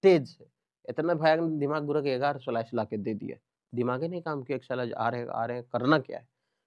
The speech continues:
है ना? बहुत तेजी से मारना। सुनो भी, सन अब इस तरह से घमंडी हो गया। सन अब इस तरह से घमंडी हो गया। सन अब इस तरह से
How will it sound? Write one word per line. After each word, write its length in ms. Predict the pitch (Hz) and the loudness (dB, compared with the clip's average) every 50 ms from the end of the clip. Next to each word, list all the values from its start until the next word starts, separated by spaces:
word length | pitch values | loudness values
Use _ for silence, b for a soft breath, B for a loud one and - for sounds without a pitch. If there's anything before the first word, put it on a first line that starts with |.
| _ _ - | _ _ -18
है 60 | - | -18
ना? 100 | - 80 - _ _ _ _ _ _ | -18 -18 -18 _ _ _ _ _ _
बहुत 260 | - 117 131 139 131 - - | -6 -4 -4 -4 -4 -4 -4
तेजी 240 | 131 113 101 101 104 | -2 -2 -2 -4 -8
से 140 | - - | -10 -12
मारना। 340 | 101 101 104 104 101 - 110 113 _ _ _ _ _ _ _ _ _ _ _ _ _ _ _ _ _ _ _ _ _ _ _ _ _ _ _ _ _ _ _ _ _ _ _ _ | -14 -16 -16 -20 -20 -20 -20 -20 _ _ _ _ _ _ _ _ _ _ _ _ _ _ _ _ _ _ _ _ _ _ _ _ _ _ _ _ _ _ _ _ _ _ _ _
सुनो 280 | - - 196 208 214 | 2 6 8 10 10
भी, 120 | 196 185 170 | 10 8 4
सन 400 | - - - - 196 196 196 - - | 4 0 2 4 4 4 4 2 4
अब 240 | 156 151 139 131 - - | 6 6 6 4 2 0
इस 220 | 151 123 - - - | 0 0 0 0 0
तरह 200 | 151 143 160 170 | 2 2 2 0
से 240 | 165 - - 131 | 0 -2 -4 -4
घमंडी 480 | 113 101 113 120 113 110 107 104 135 143 | -4 -4 -4 -4 -4 -4 -4 -4 -4 -6
हो 180 | - - 104 90 | -6 -6 -8 -8
गया। 480 | 98 101 101 117 131 143 123 101 - _ _ _ _ _ _ | -6 -8 -4 0 0 0 0 -2 -6 _ _ _ _ _ _
सन 520 | - - - - 175 185 208 202 190 185 - _ _ - | -20 -4 6 6 8 8 8 4 -2 -6 -10 _ _ 4
अब 220 | 143 139 135 151 - - | 4 4 4 2 0 -2
इस 180 | 117 - - - _ | -6 -8 -8 -8 _
तरह 260 | 131 117 127 156 175 | 0 2 4 4 4
से 160 | 165 - 156 | 2 0 -2
घमंडी 380 | 131 120 110 107 104 104 101 104 | -2 -2 -2 -2 -4 -6 -6 -6
हो 160 | 101 98 98 | -6 -6 -8
गया। 200 | 98 101 101 - - _ _ _ _ _ _ _ _ | -8 -8 -10 -12 -12 _ _ _ _ _ _ _ _
सन 320 | _ - - 147 156 160 - - | _ -2 0 2 2 0 -2 -2
अब 160 | - 123 120 123 | -2 0 0 0
इस 260 | - 120 107 - _ | -4 -6 -8 -6 _
तरह 180 | 120 107 107 | -4 -4 -4
से 340 | 104 - 165 196 254 330 302 | 0 4 4 4 4 4 0